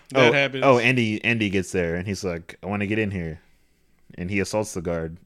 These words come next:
Speaker 2: and he has himself committed, but I don't think it works that way.
Speaker 1: No, they just called the police on his ass. Or maybe it was a bad blizzard, and they couldn't get through the, I don't know. Anyway.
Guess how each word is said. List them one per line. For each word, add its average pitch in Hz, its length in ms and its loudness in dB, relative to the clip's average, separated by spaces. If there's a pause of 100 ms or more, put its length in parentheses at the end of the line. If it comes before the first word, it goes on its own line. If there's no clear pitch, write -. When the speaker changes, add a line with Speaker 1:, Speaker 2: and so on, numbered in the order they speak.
(120)
Speaker 2:
and 90 80 -8
he 92 80 -4
has 92 180 0
himself 90 320 -6
committed, 113 440 -8
but 90 140 -4
I 78 80 -6
don't 90 160 -6
think 95 160 -6
it 82 60 -2
works 78 260 -6
that 107 120 -2
way. 110 180 -4 (220)
Speaker 1:
No, 147 260 -4
they 131 140 -4
just 127 180 -10
called 135 200 -6
the 113 40 -14
police 123 280 -8
on 110 80 -12
his 107 140 -16
ass. 107 300 -16 (340)
Or 165 100 -2
maybe 214 340 8
it 196 60 4
was 170 140 2
a 147 40 -4
bad 156 320 2
blizzard, 147 340 0
and 127 80 -6
they 127 80 -6
couldn't 135 220 -4
get 143 180 -4
through 143 100 -10
the, 113 80 -12
I 127 80 -10
don't 110 120 -20
know. - 200 -20 (440)
Anyway. 104 300 -14